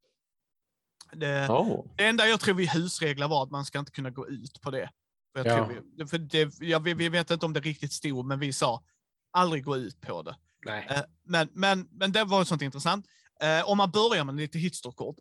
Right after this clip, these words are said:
Speaker 1: Det kan också vara så att när du ser att jag placerar ut tidigare eller senare än vad du känner, nej, men det stämmer inte,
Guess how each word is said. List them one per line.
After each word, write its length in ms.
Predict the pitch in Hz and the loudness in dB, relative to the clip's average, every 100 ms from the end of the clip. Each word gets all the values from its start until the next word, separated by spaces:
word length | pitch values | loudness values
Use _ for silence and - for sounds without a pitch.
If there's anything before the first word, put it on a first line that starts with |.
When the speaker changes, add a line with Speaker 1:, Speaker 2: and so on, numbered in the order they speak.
| _ | _
Speaker 1:
Det 100 | 214 | 0
kan 160 | 240 285 | 2 2
också 280 | 311 - 226 | 2 2 4
vara 260 | 294 262 | 6 4
så 260 | 190 208 143 | 4 2 2
att 140 | 151 | 0
när 140 | 190 190 | -4 -4
du 120 | 196 | -4
ser 400 | - - 190 156 | -2 2 4 4
att 180 | 160 233 | 2 2
jag 180 | 175 | -2
placerar 460 | - 160 - 160 175 - | -2 -6 -2 0 -2 -4
ut 440 | 262 151 - - - _ _ _ _ _ - | -4 -4 -6 -12 -18 _ _ _ _ _ -2
tidigare 540 | 208 226 180 147 135 | 0 2 4 4 4
eller 160 | 143 143 | 2 0
senare 540 | - 180 190 160 131 | 0 0 2 0 0
än 180 | 131 143 | -2 -4
vad 100 | 165 | -2
du 120 | 165 | 0
känner, 300 | 143 151 139 | 2 0 0
nej, 360 | 135 175 202 214 | 0 4 6 4
men 120 | 202 | 2
det 100 | 190 | -2
stämmer 420 | - 208 143 165 | 0 0 0 -2
inte, 240 | 208 - | -4 -8